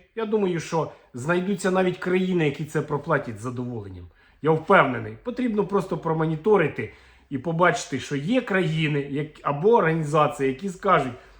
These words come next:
«Ми проплатимо аудит в Україні з задоволенням». Щоб ми всі з вами зрозуміли:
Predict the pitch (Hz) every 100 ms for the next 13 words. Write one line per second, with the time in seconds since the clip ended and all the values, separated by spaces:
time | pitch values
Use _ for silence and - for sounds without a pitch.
0 | _ _ 160 240 240 202 202 202 202 185
1 | 170 165 165 175 151 147 160 156 151 120
2 | 107 110 131 202 208 208 190 156 120 101
3 | 98 _ - _ 160 170 269 269 - 247
4 | 202 185 208 190 151 165 160 175 190 185
5 | 123